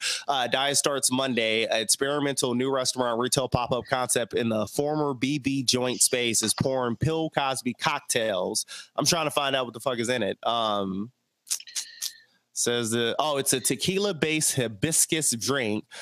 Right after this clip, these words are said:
and it's, uh, <laughs> partially meant to bring awareness to drug in, in bars, but I'm kinda confused by that 'cause, uh, that's, to me, more, it sounds like you're making fun. Like, I don't know.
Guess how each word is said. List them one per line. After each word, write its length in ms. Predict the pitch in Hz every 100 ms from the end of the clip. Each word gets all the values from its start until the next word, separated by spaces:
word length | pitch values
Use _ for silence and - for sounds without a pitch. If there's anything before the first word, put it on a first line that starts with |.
| - - -
and 240 | 123 131
it's, 260 | 127 113 -
uh, 400 | 131 123 143 120
<laughs> 60 | -
partially 380 | 143 139 139 131
meant 180 | 131
to 80 | 131
bring 220 | 113 127
awareness 440 | 117 120 123 120 -
to 120 | 117
drug 400 | 110 120 120 123
in, 380 | 127 110 110 107
in 420 | 117 117 110 107 104 -
bars, 600 | 117 131 104 98 170 -
but 300 | 113 107 101 - _ _ _ _ _ _ -
I'm 40 | 95
kinda 220 | 127 117
confused 460 | 107 98 135 143
by 140 | 104 101
that 280 | 95 95 -
'cause, 280 | 107 101 110
uh, 480 | 101 95 92 92 92 -
that's, 560 | 113 113 - - - -
to 100 | 107
me, 320 | 123 147 139
more, 400 | 120 123 120 120
it 80 | 107
sounds 300 | 123 120 117
like 240 | 117 107
you're 160 | 113 113
making 340 | 117 107 101
fun. 540 | - 127 156 95 98 - _ - _
Like, 260 | 135 131 117
I 60 | 127
don't 160 | 151
know. 300 | 165 143 95